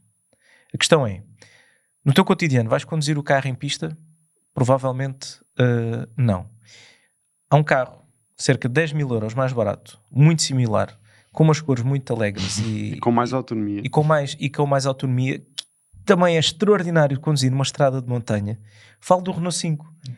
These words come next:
Speaker 1: Ou seja, tirando da equação a tal alma, o motor de, de combustão,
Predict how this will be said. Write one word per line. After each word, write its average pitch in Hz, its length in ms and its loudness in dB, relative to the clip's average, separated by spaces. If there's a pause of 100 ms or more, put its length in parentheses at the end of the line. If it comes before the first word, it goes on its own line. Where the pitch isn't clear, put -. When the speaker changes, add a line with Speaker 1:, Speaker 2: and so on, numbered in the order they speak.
(160)
Speaker 1:
Ou 156 80 2
seja, 127 360 2 (840)
tirando 196 300 4
da 170 100 2
equação 131 520 0
a 131 40 0
tal 135 400 -2
alma, 127 460 -2
o 131 140 2
motor 139 380 0
de, 120 200 -4
de - 100 -18
combustão, 131 640 -2